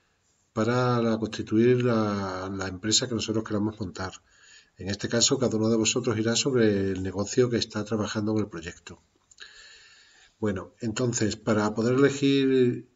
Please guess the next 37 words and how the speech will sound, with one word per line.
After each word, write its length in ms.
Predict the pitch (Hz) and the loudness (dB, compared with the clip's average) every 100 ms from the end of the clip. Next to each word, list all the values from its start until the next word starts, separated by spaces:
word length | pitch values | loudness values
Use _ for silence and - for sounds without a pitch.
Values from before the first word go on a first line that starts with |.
| _ | _
una 200 | 135 123 | -2 0
de 60 | 117 | 2
las 120 | 104 | 0
opciones 520 | 107 - 131 120 107 | 0 0 2 2 0
que, 360 | - 101 101 98 | -2 0 0 -2
que 120 | 101 | -4
la 80 | 92 | -2
ley 180 | 101 110 | -2 -2
nos 140 | 110 | 0
va 60 | 117 | -2
a 60 | |
permitir, 600 | 113 110 113 127 127 127 - - - - _ _ - | 0 0 2 2 2 0 -12 -20 -20 -20 _ _ -8
mm, 420 | 104 101 104 98 | -6 -4 -6 -2
tenemos 340 | 117 113 131 | 0 2 2
una 140 | 139 135 | 0 2
serie 240 | 139 135 | 4 4
de 140 | 120 | 4
criterios 640 | 110 107 139 131 123 127 131 | 0 0 2 4 4 2 -2
que 140 | - | -2
lo 80 | 107 | -4
que 100 | 104 | -2
van 140 | 107 123 | -2 -2
a 40 | |
hacer 300 | 127 131 123 | 0 2 2
es 160 | 127 127 | 0 0
que 140 | 120 | 0
van 260 | 110 117 120 | 0 0 0
a 160 | 120 | 2
ir 380 | 123 123 120 - | 4 4 2 -4
desechando 800 | 113 107 107 104 - 127 131 131 | -8 -2 0 0 0 -2 0 0
opciones 720 | 127 - 143 139 131 143 - _ _ - _ _ | -2 -2 0 2 2 0 -4 _ _ -20 _ _
porque 260 | 110 110 123 | -6 -2 0
no 120 | 117 | 2
van 160 | 110 | 4
a 100 | 110 | 2
cumplir, 540 | 110 110 110 113 117 123 | 0 -2 2 4 4 4
digamos, 760 | 117 104 113 127 117 101 - | 0 0 -2 2 2 2 -2